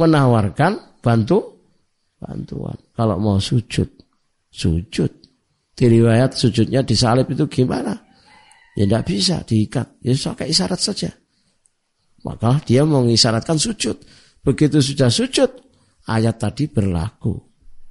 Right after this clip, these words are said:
Kama sali say-, syaitan. Id qala lil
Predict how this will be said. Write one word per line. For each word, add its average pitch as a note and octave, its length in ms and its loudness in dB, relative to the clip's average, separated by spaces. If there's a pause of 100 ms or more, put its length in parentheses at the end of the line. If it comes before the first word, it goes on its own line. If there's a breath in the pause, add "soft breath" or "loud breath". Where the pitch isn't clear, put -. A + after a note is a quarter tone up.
(440)
Kama G#2+ 320 2
sali G2+ 320 0
say-, - 320 -2 (800)
syaitan. F#2+ 480 -4 (240)
Id A2+ 240 -2
qala A#2+ 320 2
lil F#2 160 0